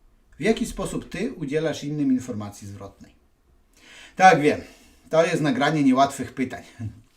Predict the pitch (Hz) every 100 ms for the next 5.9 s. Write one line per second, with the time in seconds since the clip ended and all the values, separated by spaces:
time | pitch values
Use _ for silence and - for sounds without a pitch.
0 | 254 165 202 220 - - - 160 - -
1 | - 165 233 240 240 - 160 135 120 -
2 | - 95 - _ _ _ _ 147 156 170
3 | 170 170 - 165 - 170 214 220 - 180
4 | - 156 190 208 - 240 262 165 147 147
5 | 139 143 139 - 139 123 - 127 123